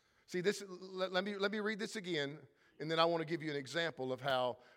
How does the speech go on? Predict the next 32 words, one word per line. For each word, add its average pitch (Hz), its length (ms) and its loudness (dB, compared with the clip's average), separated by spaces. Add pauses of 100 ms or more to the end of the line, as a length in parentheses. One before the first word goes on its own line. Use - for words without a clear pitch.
(140)
God 151 260 6
will 139 140 -4
use 151 420 -8
people 101 540 -10 (580)
to 156 120 -2
reveal 139 600 -2
himself. 110 520 -10
Remember, 127 400 -4 (280)
all 156 320 2
of 151 140 -4
creation 139 800 -6 (800)
is 123 180 -8
waiting 123 320 -4
for 117 160 -10
the 107 80 -10
sons 113 300 -10
of 107 100 -14
God 110 300 -4
to 104 60 -14
be 110 120 -10
manifested. 101 720 -12 (300)
Yeah? 147 180 0 (420)
Listen 185 200 -2
to 180 80 -2
Paul's 175 260 6
words 165 220 0
one 170 120 -2
more 185 140 -2
time 147 300 0
in 139 100 -4
Romans 151 240 -2
fifteen. 151 420 -6